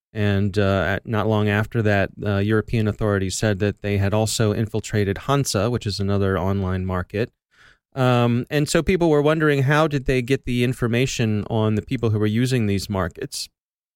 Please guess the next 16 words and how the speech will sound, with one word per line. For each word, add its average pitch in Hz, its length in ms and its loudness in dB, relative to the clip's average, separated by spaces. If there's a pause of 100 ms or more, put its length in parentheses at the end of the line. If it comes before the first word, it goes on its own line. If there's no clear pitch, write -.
(380)
Well, 170 180 0
it - 40 -4
turns 190 260 0
out 113 300 2
that, 110 300 -2
uh, 110 180 2 (340)
at 120 140 -4
some 190 220 0
point 151 360 2
in 127 140 0
the 120 140 -2
time 139 480 0
when 117 480 0
the 110 520 -2
authorities 120 720 0
were 107 300 2